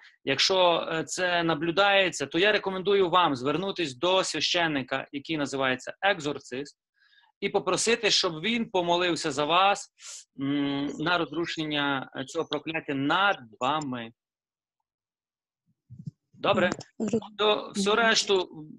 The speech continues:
Speaker 1: на жаль, я не можу вам зараз всю решту сказати, як, що, де, коли і всі інші моменти. Це дуже глибока тема.
Speaker 2: Мгм.
Speaker 1: Добре?
Speaker 2: Дякую дуже. І, а можна вас попросити, щоб,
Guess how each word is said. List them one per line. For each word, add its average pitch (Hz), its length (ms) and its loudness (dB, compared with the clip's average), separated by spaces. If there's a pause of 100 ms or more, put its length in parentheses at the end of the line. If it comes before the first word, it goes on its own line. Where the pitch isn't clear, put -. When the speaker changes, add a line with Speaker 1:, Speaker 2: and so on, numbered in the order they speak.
(120)
Speaker 1:
на 170 120 -2
жаль, 196 240 2
я 185 160 2
не 185 60 -2
можу 180 260 -4
вам 156 180 -2
зараз 151 280 0
всю 151 220 -4
решту 147 240 -4
сказати, 165 440 -4
як, 160 260 -2 (540)
що, 160 240 -4
де, 147 220 -2
коли 147 400 -2
і 139 180 -6
всі 147 240 -12
інші 143 280 -6
моменти. 143 540 -4 (580)
Це 160 60 -6
дуже 147 300 -4
глибока 135 400 -6
тема. 95 220 -18 (1120)
Speaker 2:
Мгм. 202 160 4
Speaker 1:
Добре? 208 180 4 (180)
Speaker 2:
Дякую 226 520 0
дуже. 262 260 -6 (120)
І, 233 460 0
а 226 80 0
можна 254 340 -4
вас 240 220 2
попросити, 254 500 2
щоб, 220 260 2